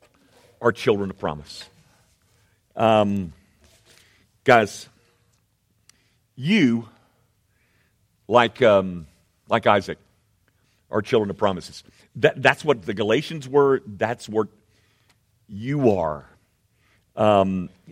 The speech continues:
he, um, he reminds them that they came into this position that they enjoy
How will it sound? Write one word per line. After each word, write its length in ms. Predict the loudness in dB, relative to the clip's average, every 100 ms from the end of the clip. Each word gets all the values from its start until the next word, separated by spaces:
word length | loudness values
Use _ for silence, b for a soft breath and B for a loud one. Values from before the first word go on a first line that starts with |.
| _ -4
he, 360 | 0 4 4
um, 300 | 2 -2 -8 -14 _
he 140 | -4 0
reminds 720 | 2 2 2 2 2 -2 -4
them 340 | -4 -4 -10 _ _ _ _ _
that 160 | -4 0
they 120 | 0
came 460 | -2 -4 -2 0 -2
into 180 | -2 -2
this 220 | -2 -4
position 500 | -8 -6 -6 -4 -6
that 140 | -2
they 160 | 0 0
enjoy 680 | -2 -4 -2 0 -2 -4